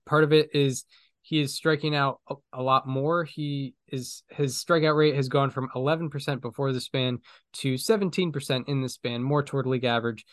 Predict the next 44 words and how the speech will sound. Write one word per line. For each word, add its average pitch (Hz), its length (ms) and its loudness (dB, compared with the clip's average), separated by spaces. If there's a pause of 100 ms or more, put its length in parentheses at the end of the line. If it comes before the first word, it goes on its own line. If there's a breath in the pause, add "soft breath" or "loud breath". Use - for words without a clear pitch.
(240 soft breath)
than 113 480 -2
what 123 180 -2
he 120 60 2
was 113 240 -2
before. 170 560 0 (360 soft breath)
And 151 300 0
he, 143 340 -2
he's 147 300 -2
continued 202 480 2
to 147 80 0
struggle 135 560 0 (260 soft breath)
with 143 140 -8
ground 135 300 -2
balls. 127 220 2
That's 139 180 -6
always 139 300 2
been 131 120 -2
an 131 120 -2
issue, 127 420 -2 (360 soft breath)
uh, 117 280 -2 (360)
for - 140 -14
Masataka 127 520 -4
Yoshida 123 420 -2
this 120 200 -4
year. 120 300 0 (300 soft breath)
He - 140 0
has 135 120 4
a 131 100 2
fifty-five 143 520 -2
percent 127 280 -6
ground 117 280 -2
ball 113 160 0
rate 107 320 -2
in 117 180 -6
the 107 80 -6
span, 127 460 -2
as 113 120 -8
opposed 110 340 -8
to 107 100 -10
the 107 40 -10
league 110 200 -8
average 104 260 -6
of 104 80 -12
around 101 240 -8